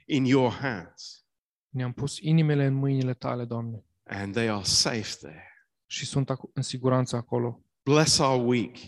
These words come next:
Speaker 2: Binecuvântează-ne săptămâna.
Speaker 1: Give us your wisdom, Lord.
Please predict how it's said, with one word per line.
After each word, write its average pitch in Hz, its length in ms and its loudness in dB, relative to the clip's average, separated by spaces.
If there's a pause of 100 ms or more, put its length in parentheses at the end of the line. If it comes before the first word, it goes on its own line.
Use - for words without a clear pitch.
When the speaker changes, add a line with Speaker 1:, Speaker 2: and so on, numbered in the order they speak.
(420)
Speaker 2:
Binecuvântează-ne 131 800 0
săptămâna. 123 600 -4
Speaker 1:
Give 165 240 6
us - 220 4
your 151 340 6
wisdom, 120 520 -2
Lord. 92 300 -10